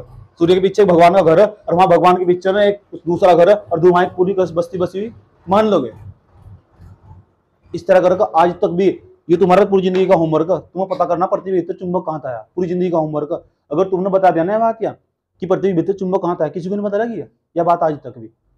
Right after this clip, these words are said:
कि पृथ्वी भीतर चुंबक कहाँ था आया, लेकिन मुझे पता है हल्का हल्का, जितना मैंने पढ़ा रखा है। बारहवीं क्लास में पूरा चैप्टर ये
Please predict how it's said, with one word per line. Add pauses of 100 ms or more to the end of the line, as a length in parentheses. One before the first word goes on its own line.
कि
पृथ्वी
भीतर
चुंबक
कहाँ
था
आया, (120)
लेकिन
मुझे
पता
है
हल्का
हल्का, (420)
जितना
मैंने
पढ़ा
रखा
है।
बारहवीं
क्लास
में
पूरा
चैप्टर
ये